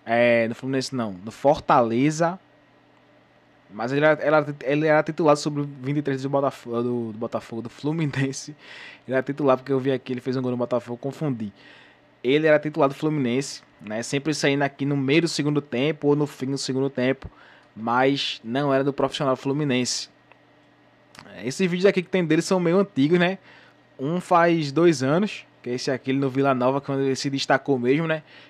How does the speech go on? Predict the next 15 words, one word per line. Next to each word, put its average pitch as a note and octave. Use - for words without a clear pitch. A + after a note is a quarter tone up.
Que C#3
ele C#3
saiu C3+
do C#3
Vila D3+
Nova C3
para C3
o E3
Fluminense, D3
né? C#3+
Quer C3
dizer, A#2+
ele A2+
foi C3+
pra, C3